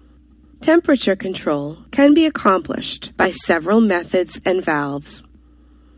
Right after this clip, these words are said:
Manual control valves, self-acting control valves, pilot-operated control valves, and pneumatic control valves.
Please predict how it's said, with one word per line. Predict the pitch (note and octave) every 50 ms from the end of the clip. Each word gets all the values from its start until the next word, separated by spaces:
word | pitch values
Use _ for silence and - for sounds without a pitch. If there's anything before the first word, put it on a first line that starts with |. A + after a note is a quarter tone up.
| _ -
Manual | - G3+ G3+ G3+ G3+ G3 G3 G3+ G3 G3+ G#3 G#3+ A3 A3
control | - - B3 A3+ A3+ A3 - A#3 G#3+ G#3+ A3
valves, | G#3 A3 G#3 G#3 G#3 G#3 G#3+ A3+ A3 - - - - - - - - _ _ _ - _ -
self-acting | - - - - A3 G3+ G#3 G3 - G#3 G3+ G#3 G3+ G3+ - - - A3 G#3+ A3 A3 A3+
control | - - A#3 A3 G#3+ - - G#3+ G#3+ G#3+ G#3
valves, | G3+ G#3+ G#3 G#3 G#3 G#3+ G#3+ A3+ A3+ A#3 - - - - - - - - - _ _ _ _ _ _ _ _ _ _ -
pilot-operated | - - A#3+ B3 B3+ C4+ C4+ B3+ - - F3+ F#3+ F#3+ - F#3 F3+ F#3 F3 E3 F3 F#3
control | - - G#3 G3+ - - F3+ E3 E3+ F3+
valves, | E3 D#3 C#3+ C#3+ C#3+ C3 - - - - - - - - - _ _ _ _ _ _ _ _ _ _ _ _ _ _ _ - -
and | F#3 F3 F3 E3+ F3 E3 - -
pneumatic | F#3 F3 E3+ E3+ E3 E3 D#3+ D#3+ E3 - - -
control | - - F#3+ F#3+ F3+ - - D3 D3+ D3+
valves. | D3 - - - - - - - - - - - -